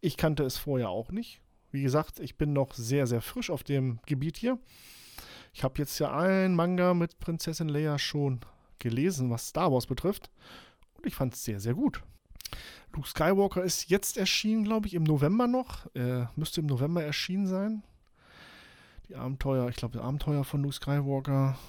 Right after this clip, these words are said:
äh, als Manga. Da kann man auch mal reingucken. Los geht es auch im Januar schon mit Rebels, Band eins.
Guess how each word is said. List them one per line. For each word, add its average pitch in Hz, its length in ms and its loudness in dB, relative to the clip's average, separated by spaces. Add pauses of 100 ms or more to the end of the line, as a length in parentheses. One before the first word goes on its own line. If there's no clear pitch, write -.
(520)
äh, - 60 -6
als 120 460 -2
Manga. 160 360 4 (2000)
Da 98 280 -2
kann - 160 -4
man 110 140 2
auch 117 100 -2
mal 120 120 2
reingucken. 104 640 -6 (1700)
Los 127 240 -2
geht 135 100 2
es 120 80 2
auch 156 220 2
im 151 140 2
Januar 175 300 6
schon 170 220 2
mit 143 140 4
Rebels, 180 340 4
Band 127 240 0
eins. 170 500 -2